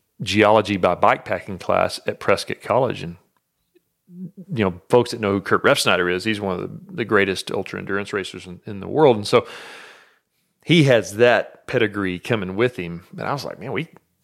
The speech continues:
we can be doing that here, you know, and, and, and we can be doing it around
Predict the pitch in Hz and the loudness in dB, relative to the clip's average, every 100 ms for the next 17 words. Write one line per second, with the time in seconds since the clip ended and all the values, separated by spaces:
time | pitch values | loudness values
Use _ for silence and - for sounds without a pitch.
0 | _ 156 160 233 202 117 - 131 147 151 | _ -14 -8 -4 -4 -6 -10 -10 -10 -8
1 | 151 - - 127 208 190 87 92 98 110 | -8 -10 -4 0 2 0 -2 0 4 4
2 | - 117 123 120 113 107 117 107 117 120 | 4 0 2 2 2 -2 -2 0 0 0
3 | 107 107 107 104 101 101 101 98 98 95 | -2 0 0 0 0 2 2 2 2 0